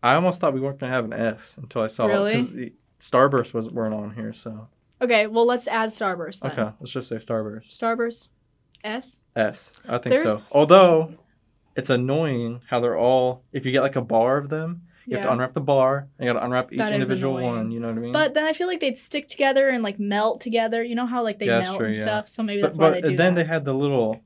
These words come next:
Speaker 1: the pieces,
Speaker 2: <gasps>
Speaker 1: the little
Speaker 2: I
Speaker 1: squares.
Speaker 2: love
Speaker 1: Those don't taste
Speaker 2: those.
Speaker 1: as good, though.
Speaker 2: I love
Speaker 1: They just
Speaker 2: them.
Speaker 1: don't, I, I do too. I still get them, but they just don't
Speaker 2: Yeah, they
Speaker 1: taste as
Speaker 2: don't
Speaker 1: good.
Speaker 2: taste the same.
Speaker 1: Yeah.
Speaker 2: It's different.
Speaker 1: Yeah, it is.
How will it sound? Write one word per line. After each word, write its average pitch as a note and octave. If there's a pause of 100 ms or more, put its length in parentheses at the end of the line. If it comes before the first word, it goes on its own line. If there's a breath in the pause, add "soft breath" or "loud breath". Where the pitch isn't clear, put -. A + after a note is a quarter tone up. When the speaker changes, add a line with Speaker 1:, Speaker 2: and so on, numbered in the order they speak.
(140)
Speaker 1:
the A2
pieces, F3+
Speaker 2:
<gasps> -
Speaker 1:
the E4
little C3
Speaker 2:
I -
Speaker 1:
squares. F#3+
Speaker 2:
love B3+
Speaker 1:
Those A#3
don't G3
taste F3
Speaker 2:
those. C#3
Speaker 1:
as B2+
good, C#3+
though. A2
Speaker 2:
I D4+
love B3
Speaker 1:
They C4
just A#3
Speaker 2:
them. C3+
Speaker 1:
don't, -
I, C#3
I D#3
do D#3
too. D#3
I A#2
still C3
get C#3
them, A2
but B2
they B2
just B2
don't B3+
Speaker 2:
Yeah, A3+
they B3
Speaker 1:
taste A#3+
as C4
Speaker 2:
don't A#3+
Speaker 1:
good. G#3+
Speaker 2:
taste A3
the G#3
same. F#3+ (280)
Speaker 1:
Yeah. A2
Speaker 2:
It's G#3
different. G3+
Speaker 1:
Yeah, G#3
it G#3
is. G3+